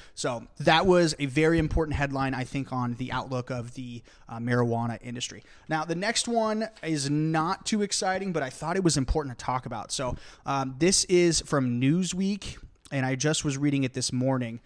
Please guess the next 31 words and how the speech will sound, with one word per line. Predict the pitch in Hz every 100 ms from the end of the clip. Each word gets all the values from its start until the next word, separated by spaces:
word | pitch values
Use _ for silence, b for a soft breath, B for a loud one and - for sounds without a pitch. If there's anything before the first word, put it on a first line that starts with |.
| b b -
but | 131
let | 135
me | 151
just | 143 -
read | 139 123
the |
title | 117 - 120 120 120
here | 117 113
for | - 117
you. | 117 110 B B
So, | - 165 151 143 - - - _ _ _ - -
as | 139 180 170
we | 202
know, | 190 151 139 139 139
the, | 139 131 135 131 127 127 _ _ _ _ _ _ -
uh, | 117
investigation | 151 151 170 175 147 147 - 147 139
into | 143 139 - 139 127 127 123
the | 135 127 120 120
Wuhan | 135 151 127 135
lab, | 120 120 113 110 B B B B
um, | - 110 107 107 101 - -
covid | - 151 139
nineteen | 131 131 - 131
outbreak | 120 120 123 -
is | 131
occurring | 123 - 104 67 - -
because | 143 143
now | 139 135 147
there's | 147 147
evidence, | 160 139 120 110 - -